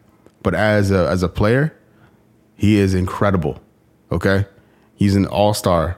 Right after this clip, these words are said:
player. <laughs> Like, statistically, not this year, but he's, uh, he has that all-star talent.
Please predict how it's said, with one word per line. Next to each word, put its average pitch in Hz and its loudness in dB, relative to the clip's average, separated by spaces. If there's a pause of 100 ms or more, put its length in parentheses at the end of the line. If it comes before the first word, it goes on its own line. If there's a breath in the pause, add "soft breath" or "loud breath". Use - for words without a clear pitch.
player. 92 -4 (260)
<laughs> 95 -2 (300 loud breath)
Like, 107 0
statistically, 123 0
not 110 -2
this 131 0
year, 113 2
but 92 0
he's, 107 4
uh, 95 0
he 104 -4
has 107 0
that 98 -2
all-star 101 -2
talent. 95 -4